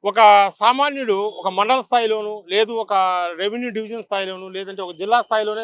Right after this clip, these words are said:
సమస్య కోసం పోరాడతారు తప్ప, ఆ, కలెక్టర్ స్థాయి వరకు లేదా ఎస్పీ స్థాయి వరకు వెళ్ళి కూడా సమస్యల పరిష్కారం కానిటివి పీజీఆర్ఎస్లో కొన్ని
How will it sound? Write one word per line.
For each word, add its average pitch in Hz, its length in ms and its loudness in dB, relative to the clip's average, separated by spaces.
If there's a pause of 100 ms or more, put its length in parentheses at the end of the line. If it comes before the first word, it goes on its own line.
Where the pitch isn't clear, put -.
(120)
సమస్య 202 260 -10
కోసం 202 240 -10
పోరాడతారు 180 520 -8
తప్ప, 160 140 -4 (840)
ఆ, 196 80 6 (520)
కలెక్టర్ 277 420 2
స్థాయి 269 320 4
వరకు 262 400 -4
లేదా 247 220 0
ఎస్పీ 233 320 -6
స్థాయి 269 220 2
వరకు 262 200 -4
వెళ్ళి 240 220 -4
కూడా 277 180 -2
సమస్యల 240 380 -6
పరిష్కారం 226 480 -6
కానిటివి 214 420 -10
పీజీఆర్ఎస్లో 214 640 -6
కొన్ని 190 220 -14